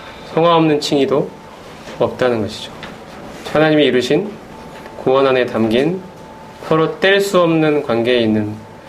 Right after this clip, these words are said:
복이기 때문입니다. 마지막으로 개인 적용을 위한 질문을 몇 가지 드리고 마치겠습니다. 이 시간에 살펴본 맥도날드의 글을 통해 볼 때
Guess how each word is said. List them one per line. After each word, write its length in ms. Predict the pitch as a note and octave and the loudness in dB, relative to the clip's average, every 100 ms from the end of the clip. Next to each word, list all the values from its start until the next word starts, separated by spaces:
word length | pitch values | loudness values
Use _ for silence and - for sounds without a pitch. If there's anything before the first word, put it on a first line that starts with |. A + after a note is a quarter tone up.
| - - - - - - | -20 -18 -18 -18 -18 -6
복이기 380 | - B2 D3 B2+ | 0 2 2 0
때문입니다. 560 | - B2 A2+ G2 G2+ G2 - - - - - | 0 0 -2 -4 -6 -6 -10 -18 -18 -16 -8
마지막으로 760 | A#2 A#2 C3+ B2+ A#2 A#2+ A2+ G#2+ - - - - - - | 0 2 4 4 4 4 2 -2 -12 -18 -18 -18 -16 -2
개인 180 | C3+ C#3 | 2 4
적용을 280 | C3 C3 B2 | 4 4 4
위한 160 | A#2 | 2
질문을 500 | A2+ A#2 A#2 A2+ A#2+ | 2 0 2 4 2
몇 120 | A2 - | 0 0
가지 160 | A2 | 0
드리고 240 | A2 A2 G#2+ | 2 2 4
마치겠습니다. 580 | G2 - A2 - G#2+ - - - - - - - - - - - - - - - - - - - D#3+ - - - - - | 2 -2 -4 -6 -12 -10 -8 -6 -6 -8 -12 -12 -12 -10 -8 -8 -8 -2 -2 -2 -8 -10 -14 -10 -10 -10 -8 -8 -10 -4
이 120 | - B2+ | 0 2
시간에 320 | E3 E3+ D#3+ | 4 4 4
살펴본 600 | E3 E3 F3 D3+ D3+ D3 | 2 2 2 4 4 2
맥도날드의 840 | A#2 - D#3+ D#3+ D#3 D3 D3 C#3 | 0 0 2 4 2 2 2 2
글을 380 | C#3 C3 C#3 C#3 | 0 0 0 -2
통해 260 | - D#3+ D3 | -2 0 0
볼 240 | A2+ A2 | -2 -2
때 420 | A#2+ B2 A#2+ F#2 | 2 2 2 -2